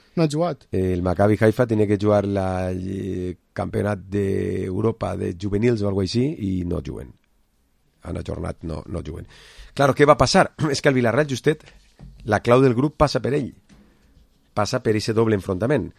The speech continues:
Speaker 2: Poden descartar-los, llevar els punts i que mo la juguem entre tres, dos van a Europa League i u va a la Conference, o sea, t'assegura el lloc Conference fijo si els eliminen, poden ajornar-lo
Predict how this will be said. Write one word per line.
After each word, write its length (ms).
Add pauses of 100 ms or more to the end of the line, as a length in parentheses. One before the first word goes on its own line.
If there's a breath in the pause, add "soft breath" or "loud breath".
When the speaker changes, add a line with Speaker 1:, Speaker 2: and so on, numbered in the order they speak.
(300)
Speaker 2:
Poden 500 (160)
descartar-los, 880 (540)
llevar 300
els 120
punts 420 (340)
i 80
que 100
mo 100
la 80
juguem 260
entre 220
tres, 460 (600)
dos 260
van 140
a 40
Europa 320
League 300
i 140
u 60
va 80
a 60
la 80
Conference, 720
o 40
sea, 200
t'assegura 460
el 100
lloc 180
Conference 580
fijo 320
si 100
els 120
eliminen, 540 (760 soft breath)
poden 320
ajornar-lo 840